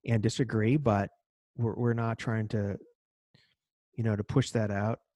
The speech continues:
And I think, I think most, re-, I, you, w-, what distresses me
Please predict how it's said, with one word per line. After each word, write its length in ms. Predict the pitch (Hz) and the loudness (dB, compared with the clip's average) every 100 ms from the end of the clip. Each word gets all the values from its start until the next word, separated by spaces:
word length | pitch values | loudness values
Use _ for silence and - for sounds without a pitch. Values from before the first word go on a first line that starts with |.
| - | -4
And 160 | 123 | -2
I 80 | 127 | -2
think, 380 | 127 185 165 - _ _ - | 2 2 2 -6 _ _ -4
I 80 | 170 | -2
think 220 | - 247 - | 0 -2 4
most, 320 | 165 185 - | 8 6 4
re-, 180 | 127 143 - - - - | 0 0 -2 -16 -20 -16
I, 80 | - | -10
you, 180 | 127 196 - - - - _ _ _ | -4 -4 -6 -20 -20 -20 _ _ _
w-, 180 | 175 170 | -2 2
what 220 | 160 180 | 4 4
distresses 640 | 180 - 226 262 - 220 175 | 4 0 4 4 4 4 6
me 380 | 156 151 147 | 6 6 2